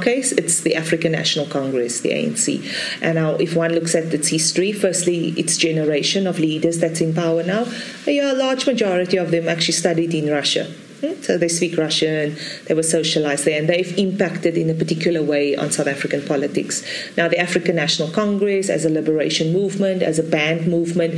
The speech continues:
they remember those who helped them in times of struggle, especially in the fifties, sixties and seventies. And a large proportion of A N C members either went to study in Russia,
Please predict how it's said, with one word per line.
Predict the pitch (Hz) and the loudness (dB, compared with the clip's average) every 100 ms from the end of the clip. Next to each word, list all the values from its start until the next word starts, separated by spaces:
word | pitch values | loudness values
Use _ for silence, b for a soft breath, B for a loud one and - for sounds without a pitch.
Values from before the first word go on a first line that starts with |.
| 165 B - | -6 B 0
they | 196 | 2
remember | 196 196 185 185 190 | 2 2 2 2 2
those | 180 160 160 160 | 2 2 2 2
who | 160 | 0
helped | 160 143 - | 0 -2 0
them | 147 139 143 - | -2 -2 -4 -2
in | 160 | 0
times | 160 151 147 | 0 0 0
of | 147 | -2
struggle, | - - - - 120 - - | -2 -2 -2 -2 -2 -6 -10
especially | 151 - 165 - | -6 -2 0 0
in | 151 | 0
the | 147 | 0
fifties, | - 165 - 160 160 | -2 -2 -2 -2 0
sixties | 156 - 165 151 | -2 -2 -2 -2
and | 156 | -2
seventies. | - 156 147 156 - B B B | 0 -2 0 -2 -4 B B B
And | - | -2
a | 180 | 0
large | 220 233 220 214 - | 2 2 0 -2 -2
proportion | 160 175 151 151 | 2 2 2 0
of | 147 147 - B B | 0 -2 -6 B B
A | - | 0
N | 165 160 | 2 2
C | 165 | 2
members | 151 147 143 143 139 - | 2 0 2 2 0 -2
either | 151 151 | 0 0
went | 147 - | 0 -2
to | |
study | - 226 214 214 | 0 0 2 2
in | 202 | 2
Russia, | 196 - 202 190 | 0 0 2 0